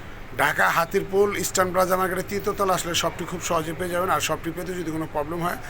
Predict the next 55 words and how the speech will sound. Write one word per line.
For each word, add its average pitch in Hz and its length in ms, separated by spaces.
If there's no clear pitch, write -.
আপনারা 156 260
আমাদের 156 240
ইমো 170 220
WhatsApp 165 260
নাম্বারটিতে 165 460
ফোন 165 180
দেবেন, 170 180
আমরা 139 200
আপনাদের 139 280
রিসিভ 160 300
করে 151 100
নিয়ে 151 160
আসবো। 123 220
যারা 175 220
অনলাইনে 196 280
নিতে 208 240
চান, 208 180
তারা 185 180
এই 180 60
নাম্বারে 180 340
যোগাযোগ 185 360
করবেন। 185 280
ইমো 185 280
WhatsApp 175 240
আছে, 165 200
আপনারা 165 260
ঘরে 143 240
বসে 170 200
অনলাইনে 156 300
অর্ডার 147 180
করে 156 160
ফেলতে 156 200
পারেন। 165 140
ঢাকা, 139 300
ঢাকার 139 220
বাইরে 143 160
হোম 135 180
ডেলিভারির 147 360
মাধ্যমে 135 320
নিতে 165 220
পারবেন। 117 240
তো 151 60
নিয়মিত 196 400
ভিডিও 190 300
পাওয়ার 190 200
জন্য 175 180
চ্যানেলটাকে 165 400
সাবস্ক্রাইব 165 380
করে 190 100
রাখবেন, 180 200
লাইক 156 220
দিবেন। 175 220
যারা 151 160
Facebook-এ 175 460
দেখছেন, 185 280